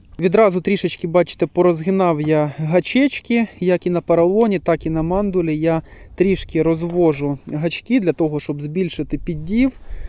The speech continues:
тому що на мандулу ще більше буває холостих покльовок, аніж на поролон, якщо не розводити гачок.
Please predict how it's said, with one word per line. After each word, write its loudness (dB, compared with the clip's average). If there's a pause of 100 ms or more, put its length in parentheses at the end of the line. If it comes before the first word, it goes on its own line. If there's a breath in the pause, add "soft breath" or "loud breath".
(200 soft breath)
тому -4
що 0 (140)
на 0
мандулу 0
ще 0
більше -4
буває 2 (140)
холостих -4
покльовок, 0
аніж -4
на -4
поролон, 2 (360 soft breath)
якщо -2
не 0
розводити -2 (140)
гачок. -2